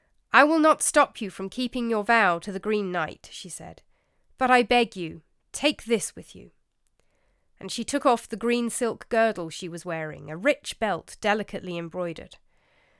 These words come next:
Gawain, nervous lest she start removing more clothing, protested that he must refuse such a costly gift.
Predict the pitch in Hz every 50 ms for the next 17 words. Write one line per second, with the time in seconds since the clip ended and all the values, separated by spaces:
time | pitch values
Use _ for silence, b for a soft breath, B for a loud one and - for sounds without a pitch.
0 | _ _ _ _ _ _ - 262 294 262 190 165 175 190 214 220 220 226 233 233
1 | 214 185 185 170 - - 196 190 - - - - 196 - - 208 185 - - 196
2 | 196 202 202 196 175 165 170 180 190 233 277 269 - - 165 165 165 156 165 160
3 | 170 180 - - - 233 - - 269 262 - - 220 202 - - - 233 262 277
4 | 277 - - - 202 - - 311 302 233 185 156 - - - - - - - -
5 | 220 - - - 139 131 - - - - - -